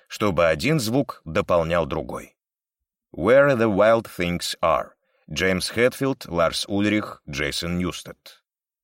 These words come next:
Происхождение. Гранжевая музыка еще никогда не была настолько значима в песне Металлика, как «Where the Wild Things Are», особенно Alice in Chains и их «Мрачная вселенная», где гармоничный вокал играет важную роль.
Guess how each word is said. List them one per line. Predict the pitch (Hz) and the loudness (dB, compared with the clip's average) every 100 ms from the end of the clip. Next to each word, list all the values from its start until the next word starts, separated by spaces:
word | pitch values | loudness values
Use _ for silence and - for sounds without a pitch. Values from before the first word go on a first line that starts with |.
| _ | _
Происхождение. | - 127 139 131 117 78 76 64 - - _ _ _ _ _ - | -2 0 0 0 0 -2 -8 -10 -20 -20 _ _ _ _ _ -10
Гранжевая | 69 104 117 90 98 98 | -2 0 2 0 2 4
музыка | 101 156 95 85 78 | 4 2 0 -4 -6
еще | 82 98 | -4 -2
никогда | 101 110 101 131 | -2 0 0 2
не | 147 | 2
была | 120 120 120 | 2 2 4
настолько | 110 - 117 98 87 | 2 0 0 0 -2
значима | 90 101 90 87 | 0 0 0 -2
в | - | -2
песне | 95 82 80 | -4 -4 -4
Металлика, | 76 71 113 127 - 120 101 _ _ | -4 0 2 2 2 2 2 _ _
как | - 107 - | -2 -2 0
«Where | 101 95 117 117 | -2 2 4 2
the | 95 | 0
Wild | 90 90 95 95 | 0 2 2 0
Things | 90 85 - - | -4 -6 -4 -4
Are», | 87 55 - _ | -4 -4 -10 _
особенно | 90 - 135 123 113 | -4 -2 0 0 0
Alice | 107 110 104 - | 0 0 0 -2
in | 98 | -4
Chains | - 110 95 73 - - _ - | -2 -2 -2 -4 -10 -14 _ -6
и | 90 | -2
их | 87 82 | -2 0
«Мрачная | 87 90 - 80 | 0 0 -4 -6
вселенная», | 73 85 92 113 85 65 - _ _ | -6 -4 -2 0 0 -4 -6 _ _
где | 85 107 104 | -6 -2 0
гармоничный | 107 107 127 139 110 104 | 2 2 2 -2 -2 0
вокал | 92 - 107 117 | 2 2 2 2
играет | 87 87 85 | 2 0 0
важную | 80 78 76 76 | -2 -2 -4 -6
роль. | 62 55 | -6 -8